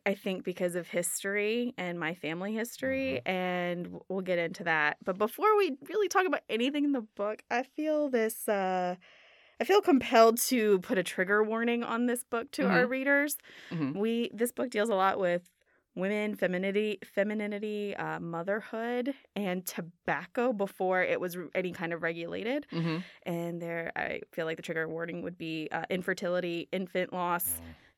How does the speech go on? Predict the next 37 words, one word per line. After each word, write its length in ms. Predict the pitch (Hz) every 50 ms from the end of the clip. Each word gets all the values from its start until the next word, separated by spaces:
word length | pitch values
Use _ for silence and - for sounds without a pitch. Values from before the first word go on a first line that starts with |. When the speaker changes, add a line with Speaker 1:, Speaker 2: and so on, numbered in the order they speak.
| _ -
Speaker 2:
Mm. 460 | 196 185 180 180 175 165 165 156 156
Speaker 1:
uh, 40 | - - _ _ _
pregnancy 440 | - 226 185 196 180 175 - 180 170
loss. 540 | 165 165 165 165 165 170 - - - - _ - _ _ _ _ - -
It's, 240 | 175 170 165 - - - - - - - - - - - - _ _ _ _ _ _ _ _ _ -
it, 200 | 214 190 185 -
c-, 160 | - 233 - _ -
it, 200 | - 147 - - _ _ _ -
it, 80 | - _ _ -
just, 200 | - - - _
just 300 | - - - - - -
be 80 | - 196
aware, 260 | - - - - - -
reader. 260 | - - - - - - _ - - - - - -
But 120 | - 359 415
yeah, 240 | 415 392 392 381 - -
I, 120 | 359 466 494 - _ _ _ - - - - - _ _ _ _ _ _ _ _ -
I 80 | 415 440
liked 180 | 453 453 - 427
it 60 | 392
a 80 | 427 330
little 180 | 359 370 359
more 200 | 320 349 349 339
than 80 | 339 339
I 60 | 330
think 200 | 339 349 320 -
you 80 | 320 285
guys 220 | 285 294 320 277
did. 260 | 277 277 277 254 233
But 220 | 240 226 220 190 -
is 160 | 233 233 277
it 100 | 262 -
my 120 | 277 233
most 240 | 269 269 269 269 -
Speaker 3:
<laughs> 40 | 254
Speaker 1:
favorite 380 | 254 262 269 294 311 311 -
book? 480 | 294 294 302 302 320 - - - -